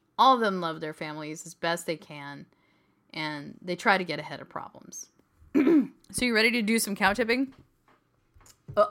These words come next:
uh, Omicron is a joke. So we're coming up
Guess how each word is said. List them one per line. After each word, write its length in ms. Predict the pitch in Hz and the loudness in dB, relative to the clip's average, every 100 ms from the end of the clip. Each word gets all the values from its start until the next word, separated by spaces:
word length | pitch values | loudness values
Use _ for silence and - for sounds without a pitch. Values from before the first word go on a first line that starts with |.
| - | 6
uh, 160 | 190 185 - | 4 4 2
Omicron 680 | 285 403 - 349 359 370 | 4 2 6 8 8 6
is 160 | 269 208 | 2 0
a 60 | 202 | -2
joke. 640 | 156 170 160 139 - - - _ _ _ _ _ _ _ _ _ | -2 -2 -2 -2 -16 -20 -20 _ _ _ _ _ _ _ _ _
So 480 | - 220 202 190 185 _ _ _ | -6 0 2 2 -2 _ _ _
we're 200 | 294 320 | 2 2
coming 340 | 330 370 349 285 | 4 4 6 6
up 240 | 254 - | 4 2